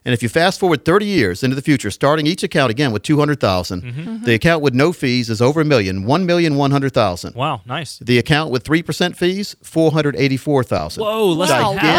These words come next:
Speaker 1: Gigantic difference.
Speaker 2: My goodness.
Speaker 1: Gigantic difference. So we do fee inventory, and we can eliminate those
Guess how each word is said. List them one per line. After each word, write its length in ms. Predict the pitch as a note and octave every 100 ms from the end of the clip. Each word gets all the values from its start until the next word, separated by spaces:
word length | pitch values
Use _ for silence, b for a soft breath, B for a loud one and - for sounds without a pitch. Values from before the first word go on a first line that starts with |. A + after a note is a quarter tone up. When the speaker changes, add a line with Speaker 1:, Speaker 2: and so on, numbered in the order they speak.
| G#4
Speaker 1:
Gigantic 280 | - - -
difference. 420 | C3 - F#2+ C3
Speaker 2:
My 160 | E3+
goodness. 320 | C#3 C3+ A#2+ G#2+
Speaker 1:
Gigantic 360 | G3 A3+ C3+
difference. 420 | A2 G#2+ A2+ F#2+ - B B B
So 280 | - C#3+ C3+
we 180 | D#3
do 220 | F3 F3+ D#3
fee 320 | - F3+ F3+
inventory, 640 | F3+ C3+ - A2+ G2+ G#2+ -
and 380 | A2 A#2 A#2 A2
we 120 | B2
can 240 | B2+ A2+ -
eliminate 680 | A#2 D3 D3 B2 B2+ - G2
those 400 | A2+ A2 G#2